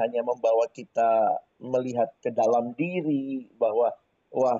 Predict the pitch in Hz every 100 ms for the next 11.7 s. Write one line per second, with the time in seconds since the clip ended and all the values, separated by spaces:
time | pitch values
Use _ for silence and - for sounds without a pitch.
0 | - 113 120 120 117 113 127 127 - 127
1 | 120 117 113 113 120 113 113 120 127 -
2 | 131 127 127 127 127 127 123 120 120 127
3 | - - 117 160 160 147 143 127 123 -
4 | - 160 147 139 135 127 127 120 123 -
5 | _ _ _ - 131 127 143 143 139 139
6 | 139 143 143 - - _ _ _ _ -
7 | 190 233 - 202 170 143 139 151 143 135
8 | 117 120 123 120 123 127 123 107 104 113
9 | 107 107 110 - 135 123 120 113 - 127
10 | 117 - - 123 107 107 - 110 143 156
11 | 151 120 120 117 131 160 214